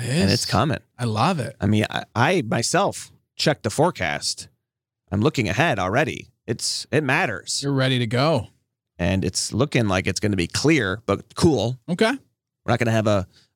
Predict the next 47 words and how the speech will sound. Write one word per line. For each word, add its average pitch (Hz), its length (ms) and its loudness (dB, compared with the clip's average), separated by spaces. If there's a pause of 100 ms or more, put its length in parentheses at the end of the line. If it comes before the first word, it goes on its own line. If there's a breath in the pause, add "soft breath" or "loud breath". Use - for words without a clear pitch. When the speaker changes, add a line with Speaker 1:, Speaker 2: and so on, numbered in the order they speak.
Speaker 2:
a 104 80 4
bomb 127 540 2
cyclone 107 580 0
going 107 260 2
off 110 140 4
like 107 160 2
Speaker 1:
What? - 80 -2
Speaker 2:
we've 107 120 0
had 107 220 2
going. 104 340 2
I 95 100 -4
mean, 110 140 4
the 107 80 2
rain 113 280 2
this 110 180 0
week 101 160 2
has 90 120 0
been 90 160 2
nuts. 110 260 0 (160 soft breath)
No, 139 140 2
that's 123 160 0
what 160 100 -2
the 135 100 2
storm, 127 540 0 (680)
that's 131 200 2
what 143 80 0
they 135 100 4
called 123 380 0
the, 110 220 0
uh, 104 360 0
thing 113 200 2
that 92 100 0
was - 100 -2
going 107 200 0
on 107 220 2
in 98 280 0
Seattle. - 480 -2 (120)
Speaker 1:
Really? 151 560 0 (300)
Speaker 2:
They 98 80 2
said 95 240 2
it - 80 0
was - 280 0
gonna 98 180 2
be, 101 140 4
like, 98 160 0
the 98 80 2
first - 480 0